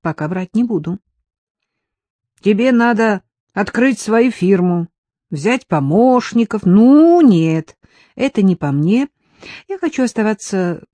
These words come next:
свободным художником. А, кстати, я что подумала? А может, плюнем на школу?»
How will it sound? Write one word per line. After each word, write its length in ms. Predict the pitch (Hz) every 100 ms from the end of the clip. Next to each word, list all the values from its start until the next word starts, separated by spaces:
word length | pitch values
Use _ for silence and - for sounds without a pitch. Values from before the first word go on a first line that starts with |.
| _ _
свободным 560 | - 339 311 190 156
художником. 720 | 143 170 135 113 120 - 123 - _
А, 100 | 208
кстати, 420 | - 190 - 151 - _ _ _ _ _ -
я 500 | 151 170 160 143 - - _
что 280 | - - 196
подумала? 560 | 175 180 143 117 123 - _ _ _ -
А 80 |
может, 220 | 165 214 -
плюнем 360 | 415 415 175
на 100 | 156
школу?» 520 | 135 - - 117 101